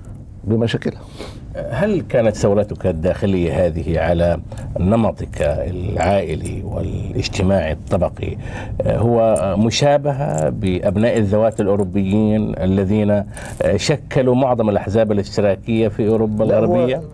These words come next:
Speaker 1: ما فيش شك أن كثير من الأرستق-، شوف، الأرستقراطية تتميز، أو الطبقات العليا تتميز،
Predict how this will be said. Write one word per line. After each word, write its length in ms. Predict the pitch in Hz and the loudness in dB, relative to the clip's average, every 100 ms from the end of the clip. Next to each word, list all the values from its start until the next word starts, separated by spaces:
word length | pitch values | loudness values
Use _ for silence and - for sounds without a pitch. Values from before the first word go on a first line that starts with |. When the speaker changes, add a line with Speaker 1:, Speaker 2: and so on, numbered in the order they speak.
| - | -2
Speaker 1:
ما 80 | 139 | 0
فيش 180 | 180 - | 0 0
شك 360 | 170 135 - 101 | 0 0 -2 0
أن 500 | 101 101 98 98 87 - | 2 2 4 2 0 -2
كثير 600 | - 101 - 156 147 104 | 0 0 2 2 2 2
من 220 | 95 104 95 | 0 0 0
الأرستق-، 640 | 95 98 95 - - - - - | 0 0 0 -2 -6 -6 -12 -4
شوف، 240 | - - | -4 -2
الأرستقراطية 1120 | - - 127 - 113 113 113 107 160 147 123 - - - - | -2 0 0 0 -4 0 0 2 2 4 0 -4 -14 -14 -2
تتميز، 840 | 110 110 104 127 117 104 85 - - - - | 0 2 2 4 4 2 -2 -12 -14 -4 0
أو 140 | 104 | 0
الطبقات 560 | - 101 87 - 127 95 | 0 -2 -2 0 0 2
العليا 420 | 87 110 98 98 | 2 2 2 0
تتميز، 800 | 98 87 101 120 123 110 98 | 0 0 2 4 4 2 0